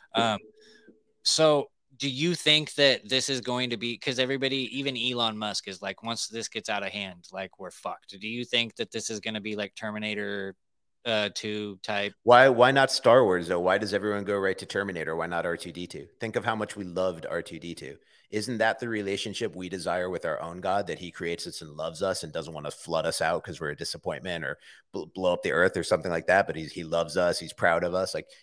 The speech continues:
Speaker 2: is, so it's like, we created C three P O and R two D two. At least the idea is for them, but they'd be very easy to create in the near future. And we love them because we imbued them with our own goodness. We project our own goodness onto us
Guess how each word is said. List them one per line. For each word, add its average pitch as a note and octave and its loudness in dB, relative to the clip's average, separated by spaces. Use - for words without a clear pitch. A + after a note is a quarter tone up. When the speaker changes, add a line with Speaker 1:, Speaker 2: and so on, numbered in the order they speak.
Speaker 2:
is, G#2+ -4
so G#2 4
it's G2+ 0
like, F#2+ 2
we B2 -2
created A2+ -2
C A2+ -4
three A2 -4
P G2 -2
O F#2 0
and F2 -6
R E2+ -4
two E2+ -14
D F#2+ -10
two. F2 -8
At G2 -8
least G#2 -4
the G2 -2
idea F2 -6
is D2+ -10
for F#2 -2
them, D#2 -10
but - -14
they'd F2+ -6
be F2+ -8
very E2+ -4
easy D#2+ -12
to D#2 -16
create E2+ -8
in D#2 -16
the D2+ -16
near D2 -12
future. D#2 -12
And A2+ -4
we C3+ 2
love D3 8
them F2 0
because F#2+ -2
we A2+ -2
imbued G#2+ -2
them A2 0
with G#2 0
our F#2+ 4
own A2 -6
goodness. G2 -2
We E2+ -8
project F#2+ -2
our F2 2
own A2 -4
goodness F#2 -6
onto E2 -6
us F#2+ 0